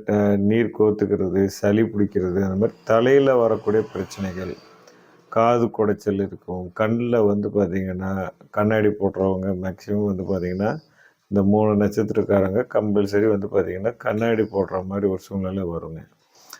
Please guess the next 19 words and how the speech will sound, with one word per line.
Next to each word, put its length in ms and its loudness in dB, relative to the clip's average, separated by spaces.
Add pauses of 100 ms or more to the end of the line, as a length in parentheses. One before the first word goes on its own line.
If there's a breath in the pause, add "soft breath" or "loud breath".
(140 loud breath)
தலைமுடி 600 2
பிரச்சனை, 460 -6 (1200)
தலைமுடி 460 2
கொட்டுறது, 600 -2 (560)
அதே 320 0
மாதிரி 300 2
பொடுகு 460 2
தொல்லை, 360 2
இந்த 160 0
மாதிரி 400 0
தலையில 580 4 (500)
பெரும்பாலான 800 2
நோய்கள் 480 -4
வருங்க. 400 -4 (880 soft breath)
அந்த 160 2
மாதிரி 200 0
தலை 420 4
சார்ந்த 540 0
பிரச்சனைகள் 720 -4